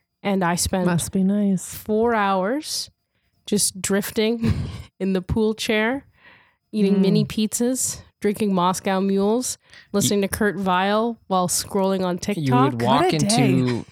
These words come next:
Speaker 3: the backyard.
Speaker 2: Yeah.
Speaker 3: I had to go help my dad, uh, at work for a second. We came back and you just look through the door and you just see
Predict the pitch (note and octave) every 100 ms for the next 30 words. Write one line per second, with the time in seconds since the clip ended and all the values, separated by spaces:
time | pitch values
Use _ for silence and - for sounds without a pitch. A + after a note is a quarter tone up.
0 | - A2 G#2 A2 G#2+ - D#2+ F2 A#2 -
1 | _ A3 F#3 A2 A2+ G#2 G#2+ G#2 G2+ -
2 | - _ _ A2 G2 F#2 F2 F2 F2+ -
3 | - _ _ - G#2 D2+ C2 - A2+ F#2+
4 | F#2 E2+ - E2+ F2+ - F2 - G2 F#2
5 | - G#2+ G2 G2+ G2 G2 _ - - -
6 | C#3+ F3 G#3 G#3 G#3+ E3 A#2+ A#2 G#2 C#2
7 | B1 - - _ - A#2 A#2 C3 - D#3+